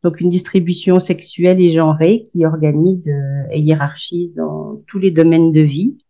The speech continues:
familiale, amoureuse, sociale, professionnelle, mais aussi de loisirs.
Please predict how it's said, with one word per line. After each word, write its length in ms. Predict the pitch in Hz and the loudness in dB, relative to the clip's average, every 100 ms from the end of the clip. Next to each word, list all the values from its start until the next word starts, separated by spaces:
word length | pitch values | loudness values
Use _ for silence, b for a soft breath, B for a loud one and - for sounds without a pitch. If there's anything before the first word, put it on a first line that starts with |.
| _ _ _ | _ _ _
familiale, 760 | 156 160 151 147 147 160 190 196 | 0 2 2 2 0 2 2 2
amoureuse, 800 | 156 147 147 151 170 208 202 _ | 0 -2 -2 -2 -2 -4 -8 _
sociale, 640 | 151 151 - 147 165 185 | -10 -10 -8 -6 -4 -4
professionnelle, 960 | - 151 - 151 - 143 139 160 214 202 | -8 -12 -10 -10 -8 -4 0 0 0 -2
mais 240 | 156 151 | -6 -6
aussi 320 | 151 156 - 151 | -6 -10 -10 -8
de 100 | 147 | -4
loisirs. 680 | 151 156 151 139 185 240 | -2 -2 -2 -6 -6 -6